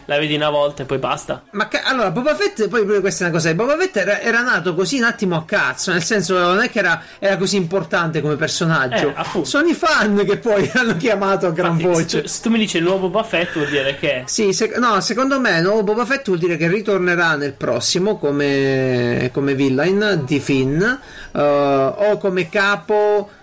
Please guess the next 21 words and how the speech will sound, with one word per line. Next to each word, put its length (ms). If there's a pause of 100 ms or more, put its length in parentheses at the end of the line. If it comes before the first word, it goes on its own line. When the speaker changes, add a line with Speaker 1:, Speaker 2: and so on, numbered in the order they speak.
(200)
Speaker 2:
dell'elite 960
dell'impero, 500
perché 320
mo 100
c'è 160
sta 200
cosa, 480
se 100
ci 140
fate 260
caso, 680 (520)
pure 220
nel 140
videogioco 880
Squadrone 460
Inverna-, 460
Infernale 840 (460)
c'è 280
la, 680
la 100
tendenza 920